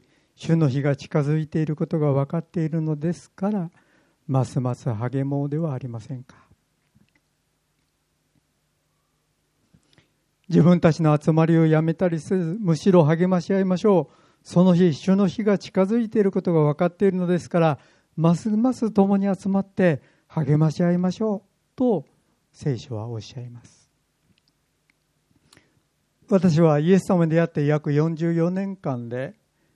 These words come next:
学んだことは、洗礼を受けて間もなく教えられたある方が教えてくださったことを今も味わって、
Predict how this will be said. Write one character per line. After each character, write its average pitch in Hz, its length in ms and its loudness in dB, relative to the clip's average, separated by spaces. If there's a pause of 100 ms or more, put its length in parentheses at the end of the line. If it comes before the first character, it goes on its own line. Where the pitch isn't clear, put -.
(420)
学 135 260 0
ん 139 60 -2
だ 131 120 -4
こ 143 120 -6
と 135 140 -4
は、 147 200 -6 (2500)
洗 160 260 0
礼 139 100 2
を 135 60 4
受 135 180 -2
け - 60 -10
て 156 280 -2 (220)
間 135 140 0
も 147 140 0
な 190 120 -4
く - 60 -10 (140)
教 160 200 -6
え - 20 -2
ら 156 120 -2
れ 156 60 -6
た 147 320 -10 (960)
あ 156 120 0
る 131 80 -4
方 143 240 -4
が 127 140 0
教 - 160 -4
え - 20 0
て 143 120 -4
く 147 100 -6
だ 131 100 -10
さ 151 140 -10
っ 147 40 -20 (140)
た 143 260 -10 (160)
こ 160 120 -8
と 131 280 -2
を 190 100 -8
今 151 280 0
も 170 240 -4
味 123 180 -6
わ 120 120 -8
っ - 20 -16
て、 - 320 -14